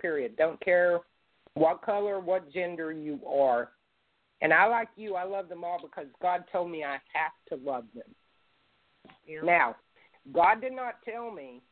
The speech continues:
Speaker 1: that I need to walk into the fire with so much love that I endanger myself and my family.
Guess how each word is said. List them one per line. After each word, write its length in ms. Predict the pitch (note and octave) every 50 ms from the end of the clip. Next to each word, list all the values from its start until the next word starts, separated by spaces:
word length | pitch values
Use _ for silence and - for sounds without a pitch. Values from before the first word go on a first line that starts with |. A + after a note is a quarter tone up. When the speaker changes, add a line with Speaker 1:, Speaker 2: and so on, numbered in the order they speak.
| _ _ _ _ _ _ _ _ _ _ _ _ _ _ _ _ _ _ _ _ D#3+
Speaker 1:
that 120 | D#3 D#3+
I 140 | E3+ F3 F#3
need 220 | G3+ G3+ G3+ F3
to 80 | F3+ F3+
walk 320 | D#3 F3 F#3+ G#3 G#3 G#3 -
into 300 | G#3 G#3 G3+ - - G3
the 120 | E3+ D#3 - _
fire 400 | G#3 G3+ G#3 G#3 G3+ E3+ D3+ D3+
with 200 | D3 D3 C#3 -
so 140 | - G#3 G3+
much 220 | G3+ G3 F#3 F#3 - - D#3+
love 580 | F3+ F#3 G3 G#3 G#3+ G3+ F3 D#3 D3 C3+ B2+ B2 _ _ _ _ _ _ _
that 140 | C#3+ F3 F3
I 180 | E3+ E3+ E3+ E3
endanger 400 | D#3 D#3+ F3 E3+ F3 F3+ - D#3+
myself 460 | D#3 D3 D3 - - - D#3+ D3+ D3 -
and 80 | C#3 D3
my 160 | C#3+ C3+ C3+ - -
family. 480 | D#3 D3 C#3+ C3+ B2+ - - - -